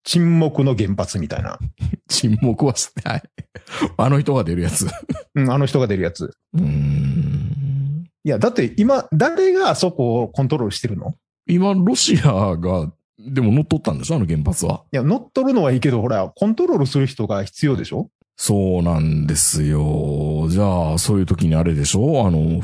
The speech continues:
Speaker 2: 元福一で働いてた人とか行ったりするんですか？
Speaker 1: え、入れてくれるの？
Speaker 2: いや、わからんけど。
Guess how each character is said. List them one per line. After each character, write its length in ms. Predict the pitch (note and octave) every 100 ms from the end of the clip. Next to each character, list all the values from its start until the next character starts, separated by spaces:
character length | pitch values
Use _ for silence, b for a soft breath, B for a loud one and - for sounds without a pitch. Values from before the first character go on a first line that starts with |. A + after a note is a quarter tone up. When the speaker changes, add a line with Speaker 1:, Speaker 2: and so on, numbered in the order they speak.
| -
Speaker 2:
元 260 | G#2 G2 F2+
福 380 | - F2+ G#2+ G2
一 240 | - D#2+
で 80 | D#2
働 360 | - - F#2
い 60 | F2
て 80 | F#2+
た 120 | F#2+
人 180 | - -
と 80 | D#2+
か 80 |
行 100 | E2+
っ 0 |
た 80 | D#2+
り 80 | D#2
す 80 | G2
る 60 |
ん 100 | F#2
で 60 | C#2+
す 60 | -
か？ 200 | A2 - _ _ _ -
Speaker 1:
え、 40 |
入 140 | C#3+ C#3+
れ 100 | G3
て 80 |
く 100 | F#3
れ 80 | E3+
る 100 | D3+
の？ 80 | A2+ - -
Speaker 2:
い 60 | A#2
や、 80 | G2
わ 80 | G#2+
か 140 | A2+
ら 80 | G#2
ん 80 | A#2
け 160 | -
ど。 100 | -